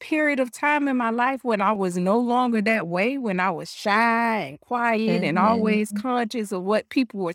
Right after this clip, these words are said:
Speaker 1: thinking or felt li-, I felt like they were thinking, they were like, "What happened?"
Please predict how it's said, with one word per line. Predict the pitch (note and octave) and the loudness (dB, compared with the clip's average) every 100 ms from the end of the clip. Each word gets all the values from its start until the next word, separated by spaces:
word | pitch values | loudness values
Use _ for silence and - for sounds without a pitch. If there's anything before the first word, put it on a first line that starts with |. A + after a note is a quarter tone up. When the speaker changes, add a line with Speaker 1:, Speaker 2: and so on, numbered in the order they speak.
| - | -2
Speaker 1:
thinking | B3 B3 B3 A3 | -4 -2 0 0
or | D3 | -2
felt | - A#3+ A3+ - | -4 0 0 -2
li-, | F#3+ - _ _ _ _ _ | -14 -16 _ _ _ _ _
I | - C#3 | -6 -6
felt | - A#3 C#4+ - | 0 2 2 2
like | C4 C4 - | -2 -2 0
they | C4 | 0
were | B3+ | 0
thinking, | A3+ C4+ C4+ C4 B3 - _ _ _ | 0 -2 -2 -2 -2 -2 _ _ _
they | C4+ G4+ | 2 2
were | F#4+ | 4
like, | F4 C4+ | 4 4
"What | A#4 A4+ B4+ D5 - | 2 2 0 -2 -6
happened?" | E3 B2+ - | -4 -4 -10